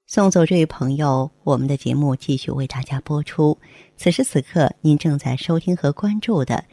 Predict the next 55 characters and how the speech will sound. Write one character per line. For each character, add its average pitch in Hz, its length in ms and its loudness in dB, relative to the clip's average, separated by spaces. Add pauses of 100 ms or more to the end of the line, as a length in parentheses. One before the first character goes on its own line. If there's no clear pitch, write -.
(100)
是 123 360 2
《普 - 180 -2
康 - 220 -2
好 - 160 -2
女 135 240 0
人》。 120 340 0 (560)
现 185 180 4
在 185 160 4
呢， 175 220 6
我 147 80 2
们 135 140 4
的 143 180 2
健 143 160 2
康 143 140 2
美 123 80 4
丽 131 160 0
热 156 160 4
线 135 280 2 (120)
依 156 180 2
然 127 160 2
陪 - 180 -4
伴 147 200 -2
着 127 100 -4
大 127 220 -2
家， 143 260 0 (380)
欢 180 240 4
迎 170 100 6
拨 170 240 -2
打 117 320 -4 (160)
四 - 160 -4
零 151 160 2
零 135 240 -2
零 123 180 -4
六 131 160 -6
零 117 200 -6
六 127 240 -6
五 117 160 -8
六 123 240 -8 (100)
八， 156 220 0 (240)
四 - 160 0
零 160 160 4
零 143 260 0
零 160 320 0
六 233 320 0
零 123 240 -6
六 131 180 -6 (100)
五 123 100 -10
六 113 160 -10
八。 123 200 -10 (280)
我 156 100 6
们 170 180 6 (120)
马 147 120 0
上 156 160 -2
有 139 160 -2
请 120 240 -6